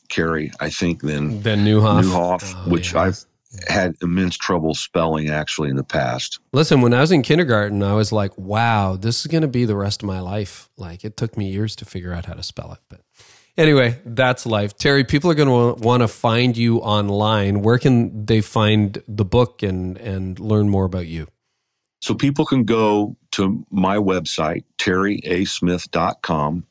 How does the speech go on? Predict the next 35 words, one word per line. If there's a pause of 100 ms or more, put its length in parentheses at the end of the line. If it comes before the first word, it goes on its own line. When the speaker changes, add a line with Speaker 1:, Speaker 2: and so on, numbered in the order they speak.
(240)
Speaker 1:
and,
and
listeners
of
this
podcast
can
go
to
terry
a
smith
dot
com
forward
slash (200)
Kerry (760)
Speaker 2:
Okay.
Speaker 1:
and
learn
more
about
the, (140)
the,
the
community
that's,
that's
growing
around (440)
the
idea
of
hospitable
leadership.